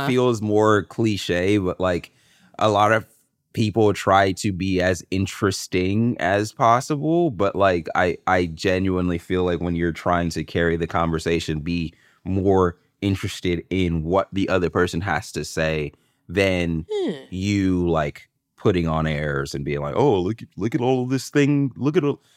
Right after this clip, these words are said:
Speaker 1: you know, "Look at all the baggage that I have," or look at all the accolades that I've collected." It's just like, "No, what do you wanna know about that other person?" and actually
Speaker 2: Mm-hmm.
Speaker 1: make them feel like they're interesting?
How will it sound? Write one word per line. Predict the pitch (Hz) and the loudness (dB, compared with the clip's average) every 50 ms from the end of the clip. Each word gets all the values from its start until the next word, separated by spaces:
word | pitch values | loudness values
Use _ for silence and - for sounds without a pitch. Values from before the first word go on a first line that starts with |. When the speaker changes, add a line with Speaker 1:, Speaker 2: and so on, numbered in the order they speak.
| _ _ _ | _ _ _
Speaker 1:
you | - 156 | 0 2
know, | 139 104 101 | 2 4 4
"Look | 117 151 165 | 4 4 4
at | 165 | 4
all | 160 151 | 4 4
the | 135 107 | 2 2
baggage | 107 120 127 139 147 147 143 117 | 4 4 4 4 4 2 0 -4
that | 127 117 | 0 2
I | 123 127 139 147 139 | 4 4 4 4 2
have," | 123 98 82 73 71 73 | 2 2 2 2 0 0
or | 78 80 85 | 0 -2 0
look | 95 113 120 | 0 0 0
at | 131 120 | 2 2
all | 123 120 | 2 2
the | 110 101 | 0 0
accolades | - 80 104 113 117 117 113 110 110 107 107 101 95 | 0 2 2 2 2 2 2 2 2 2 2 2 0
that | 101 98 | 2 4
I've | 104 107 110 104 - | 4 4 4 2 0
collected." | - 95 85 82 80 80 - 73 71 71 | -2 -2 -2 -2 -2 -4 -4 -6 -6 -4
It's | 76 76 82 | -6 -6 -6
just | 85 80 90 | -4 -2 -2
like, | 87 - | -2 0
"No, | 165 196 180 107 | 2 2 4 4
what | 85 80 95 135 151 | 2 2 2 2 2
do | 170 | 0
you | 170 160 151 | -2 -2 -2
wanna | 147 143 143 151 147 139 117 | 0 2 2 4 4 2 2
know | 107 110 117 135 135 127 | 2 2 4 4 4 2
about | 113 98 113 123 123 - - - | 4 4 4 4 4 2 0 2
that | 113 107 117 120 | 2 4 4 4
other | 117 117 110 110 90 | 4 4 2 2 -2
person?" | - - 95 110 113 - - 65 - - - - | -2 0 0 0 0 0 -4 -10 -12 -14 -12 -10
and | - 95 98 95 95 92 87 | -8 -6 -4 -4 -4 -4 -2
actually | - 82 95 98 110 117 117 107 104 104 98 | -2 -2 -2 -2 -2 0 2 4 4 4 4
Speaker 2:
Mm-hmm. | 87 85 | 4 4
Speaker 1:
make | 87 - 190 220 - | 4 2 2 0 0
them | 95 92 92 87 | 0 0 0 -2
feel | - - 95 92 95 95 85 82 | -2 -2 0 0 2 2 2 2
like | - 90 92 87 - | 2 0 0 0 0
they're | - 95 90 87 85 | 0 0 2 2 0
interesting? | - 92 95 107 - 120 98 92 - - - - - - | 0 -2 -2 -2 -2 -2 -4 -4 -4 -8 -8 -10 -10 -14